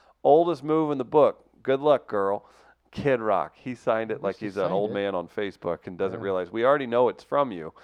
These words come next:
Speaker 1: uh, Kid Rock." <laughs> But he signed it, Kid Rock.
Speaker 2: <laughs>
Speaker 1: Would he, would it have been better if he would have signed it Bob? Isn't that his real name?
Speaker 2: Robert.
Speaker 1: Robert, yeah, Robert Rock. Uh,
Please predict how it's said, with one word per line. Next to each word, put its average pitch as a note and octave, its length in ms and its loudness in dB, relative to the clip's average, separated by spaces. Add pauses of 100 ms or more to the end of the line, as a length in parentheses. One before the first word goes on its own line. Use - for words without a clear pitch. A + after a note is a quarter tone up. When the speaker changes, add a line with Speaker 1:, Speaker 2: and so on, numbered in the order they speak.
(260)
Speaker 1:
uh, E2+ 300 -4
Kid F2+ 260 -8
Rock." E2+ 400 -8
<laughs> - 60 -20 (360)
But G3+ 140 0
he C#3 80 -4
signed D3 400 -2
it, F#2+ 140 -10
Kid G#2 200 -8
Rock. F2 300 -6 (240)
Speaker 2:
<laughs> B2+ 160 -20
Speaker 1:
Would D3+ 300 2
he, A3 80 -2
would F3+ 320 0
it F#3+ 60 2
have F3 80 -10
been F#3+ 160 -4
better E3 200 2
if F3 80 -2
he E3 80 -4
would D#3 80 -6
have D3+ 80 -10
signed D3 240 -4
it C#3+ 140 -6
Bob? B2 500 2
Isn't C3+ 160 -6
that C#3+ 160 -2
his C#3 100 -10
real C#3 200 -4
name? C#3+ 180 -2 (140)
Speaker 2:
Robert. A2+ 560 -6
Speaker 1:
Robert, C#3 480 4
yeah, G#2+ 360 2
Robert A2 460 -2
Rock. G2+ 480 -4 (400)
Uh, B2 380 2